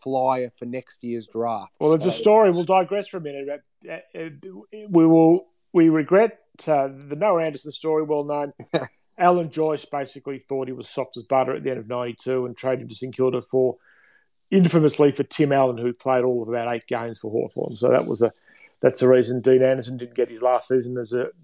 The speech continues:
Speaker 2: dual premiership player at the Hawks. He was treated very, very harshly by Alan Joyce. Um, so we can be shitty with Alan Joyce,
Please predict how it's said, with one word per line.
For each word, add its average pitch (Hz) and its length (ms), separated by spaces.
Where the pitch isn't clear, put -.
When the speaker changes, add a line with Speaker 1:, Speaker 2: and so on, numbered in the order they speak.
Speaker 2:
dual 135 260
premiership 131 500
player 123 240
at - 100
the 117 60
Hawks. 117 320
He 120 80
was 117 160
treated 120 340
very, 120 300
very 117 240
harshly 117 420
by 113 180
Alan 113 240
Joyce. 117 440
Um, 120 320
so 127 300
we 135 220
can 147 140
be 135 60
shitty 160 240
with 143 80
Alan 143 240
Joyce, 139 440